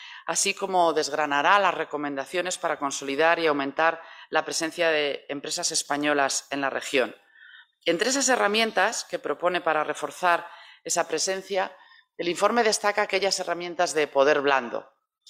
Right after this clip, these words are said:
Y aquí me vais a permitir que introduzca la pequeña cuña publicitaria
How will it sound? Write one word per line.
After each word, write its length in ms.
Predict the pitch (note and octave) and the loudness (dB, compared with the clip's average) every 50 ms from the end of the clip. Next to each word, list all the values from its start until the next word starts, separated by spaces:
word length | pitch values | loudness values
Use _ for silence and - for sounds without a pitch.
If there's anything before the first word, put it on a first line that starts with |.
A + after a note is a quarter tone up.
| - _ - | -20 _ -4
Y 80 | D#3+ D#3 | -4 -4
aquí 420 | D3+ - F#3+ G#3 A3+ A#3+ A#3+ A#3+ - | -4 -2 -2 0 0 0 0 -2 -6
me 120 | F#3 F#3+ | -4 -2
vais 180 | F#3 G3 G3+ G3+ | -2 -2 -2 -2
a 60 | G#3+ | -4
permitir 400 | G3 G3+ F#3+ G3 F#3+ - G3+ G3+ | -4 -6 -6 -6 -6 -6 -6 -6
que 100 | - - | -4 -4
introduzca 500 | F#3 E3 D#3 E3 D#3+ - - - - F#3 | -4 -2 0 -2 0 -2 -4 -4 -2 0
la 120 | F3 E3 - | 0 0 0
pequeña 400 | D#3+ D#3 - E3+ E3+ F3+ F3 E3+ | -2 -2 -2 -2 0 0 -2 -2
cuña 320 | - E3+ E3 E3+ E3+ E3 E3 | -2 -4 -2 0 -2 -2 -2
publicitaria 920 | D#3 D#3 C#3+ C#3+ C#3+ - - C#3 C3+ - D#3 D#3 D#3 D#3+ D#3 D#3 D#3 D#3 | -4 -4 -4 -4 -6 -6 -8 -16 -6 -2 0 0 2 4 2 2 0 -2